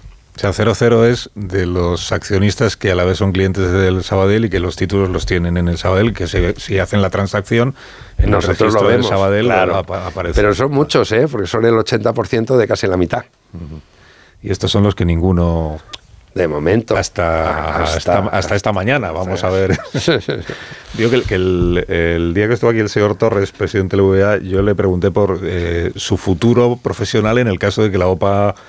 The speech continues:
Speaker 1: no prosperara, que es lo que usted cree que va a pasar, que no va a prosperar.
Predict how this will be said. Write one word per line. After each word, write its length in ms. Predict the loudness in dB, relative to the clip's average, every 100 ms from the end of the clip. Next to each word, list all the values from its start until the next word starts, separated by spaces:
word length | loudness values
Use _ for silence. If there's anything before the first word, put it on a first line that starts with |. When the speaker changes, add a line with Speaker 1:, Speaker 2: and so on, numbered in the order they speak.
| -20 -20 -20 -12
Speaker 1:
no 320 | -6 -4 -2
prosperara, 600 | -2 -2 0 0 0 -4 -10 _
que 100 | -10
es 80 | -4
lo 100 | -2
que 80 | -2
usted 180 | -2 0
cree 140 | 0
que 40 | 0
va 100 | 0
a 20 |
pasar, 280 | 0 0 -2
que 60 |
no 80 | -4
va 60 | -4
a 40 |
prosperar. 360 | -6 -10 -18